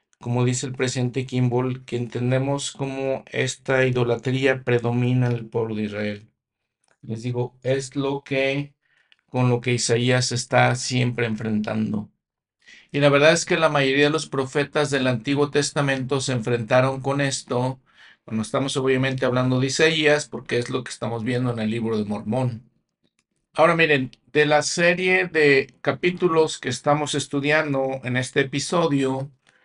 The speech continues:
dos de ellos nos hablan de la destrucción de los dos imperios que tomaron el pueblo de Israel. Ya hemos platicado los asirios, uno, capítulo veinte, y luego los babilonios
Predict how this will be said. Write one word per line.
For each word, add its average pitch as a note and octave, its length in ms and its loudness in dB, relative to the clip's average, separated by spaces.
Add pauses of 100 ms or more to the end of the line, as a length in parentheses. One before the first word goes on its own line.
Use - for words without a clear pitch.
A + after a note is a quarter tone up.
(340)
dos F3+ 360 4
de D#3 180 8
ellos D#3 480 0
nos B2+ 300 -2
hablan C#3 420 2
de B2 120 0
la A#2+ 120 0
destrucción C#3 760 -2
de B2+ 140 0
los A2+ 260 -4
dos D#3+ 260 0
imperios C#3 920 -2 (560)
que C3+ 520 4
tomaron C#3+ 640 4
el C3 120 -6
pueblo C3+ 360 0
de B2 80 0
Israel. A2 600 -4 (280)
Ya A#2+ 220 0
hemos B2+ 180 -2
platicado C3+ 640 0
los A#2 180 -4
asirios, G#3+ 920 4
uno, D3+ 640 0 (120)
capítulo C3+ 640 -2
veinte, F3+ 640 2 (520)
y C#3 100 -4
luego F3+ 640 6
los B2+ 180 -2
babilonios C#3+ 1120 2